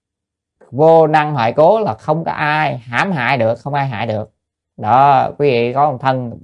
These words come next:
ý nói gì? Thân bất hoại là chúng ta có cái thân thể tốt đẹp. Thân thể tốt đẹp, không có người khác không hại được. Quý vị có chư thần hộ pháp,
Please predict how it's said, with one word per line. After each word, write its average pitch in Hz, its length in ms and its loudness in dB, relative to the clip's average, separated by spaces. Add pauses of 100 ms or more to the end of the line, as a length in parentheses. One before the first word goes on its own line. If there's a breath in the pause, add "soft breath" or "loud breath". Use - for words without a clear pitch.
ý 185 180 0
nói 151 220 0
gì? 117 240 -4 (680)
Thân 127 300 -2
bất 160 180 0
hoại 110 500 -2
là 104 200 -8
chúng 135 200 -6
ta 120 180 -2
có 135 200 -4
cái 135 80 -2
thân 120 220 -8
thể 110 200 -10
tốt 139 380 -4
đẹp. 110 240 -10 (800)
Thân 127 120 -4
thể 123 100 0
tốt 147 200 2
đẹp, 110 220 -6 (120)
không 143 400 -6
có 151 80 -8
người 113 180 -8
khác 143 200 -10
không 131 140 -12
hại 104 260 -10
được. 101 260 -6 (440)
Quý 156 140 -2
vị 110 200 2
có 139 160 0
chư 135 240 -2
thần 104 280 -6
hộ 95 180 -10
pháp, 151 320 0